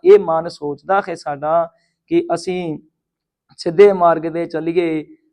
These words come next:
ਪਰ ਜਾਣਾ ਬਜ਼ੁਰਗੀ ਵੇਲੇ, ਪਰ ਸਤਿਗੁਰਾਂ ਨੇ ਸਾਰਾ ਕੁਝ ਸਮਝਾਇਆ ਕਿ ਬਜ਼ੁਰਗੀ ਵੇਲੇ ਤੁਹਾਡੇ ਨਾਲ ਕੀ ਕੁਝ ਹੋਣਾ ਆ। ਗੂੰਗੇ ਹੋ ਸਕਦੇ ਹੋ, ਬੋਲਿਆ ਕੰਨਾਂ ਤੋਂ ਘੱਟ ਸੁਣ ਲੱਗ ਪੈਣਾ, ਜੀਭ ਨੇ ਥੜਕਾਉਣ ਲੱਗ ਪੈਣਾ ਆ, ਇਸੇ ਤਰ੍ਹਾਂ ਪਿੰਗਲਿਆਂ ਵਾਂਗ ਤੁਰੋਗੇ।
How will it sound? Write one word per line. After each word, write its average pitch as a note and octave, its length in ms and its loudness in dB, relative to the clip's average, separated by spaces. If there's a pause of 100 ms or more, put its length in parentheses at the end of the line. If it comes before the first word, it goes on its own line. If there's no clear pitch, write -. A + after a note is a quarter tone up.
(120)
ਪਰ F3 180 -2
ਜਾਣਾ D#3+ 380 0
ਬਜ਼ੁਰਗੀ D3+ 460 -6
ਵੇਲੇ, F3+ 200 -2
ਪਰ F#3 180 -6
ਸਤਿਗੁਰਾਂ D#3 460 -6
ਨੇ D#3+ 100 -10
ਸਾਰਾ F3 360 -2
ਕੁਝ D#3 200 -10
ਸਮਝਾਇਆ D#3 520 -8
ਕਿ E3+ 140 -8
ਬਜ਼ੁਰਗੀ D#3 480 -8
ਵੇਲੇ D3+ 220 -6
ਤੁਹਾਡੇ D3+ 380 -6
ਨਾਲ D3+ 220 -10
ਕੀ D#3 300 -6
ਕੁਝ D#3 180 -10
ਹੋਣਾ D#3 220 -10
ਆ। D3+ 240 -10 (460)
ਗੂੰਗੇ D#3 420 -4
ਹੋ E3 200 -4
ਸਕਦੇ D3+ 420 -8
ਹੋ, D#3+ 300 -4
ਬੋਲਿਆ D#3 540 -2
ਕੰਨਾਂ D#3 320 -10
ਤੋਂ D#3 140 -8
ਘੱਟ D#3 240 -4
ਸੁਣ D3 240 -12
ਲੱਗ D3 160 -8
ਪੈਣਾ, D#3+ 300 -6
ਜੀਭ D#3+ 280 -8
ਨੇ E3 140 -12
ਥੜਕਾਉਣ D3+ 540 -12
ਲੱਗ D3 180 -8
ਪੈਣਾ D3+ 220 -10
ਆ, D#3+ 320 -4 (440)
ਇਸੇ F#3+ 300 2
ਤਰ੍ਹਾਂ E3+ 240 -2
ਪਿੰਗਲਿਆਂ D#3+ 440 -6
ਵਾਂਗ C#3+ 240 -6
ਤੁਰੋਗੇ। E3 680 -4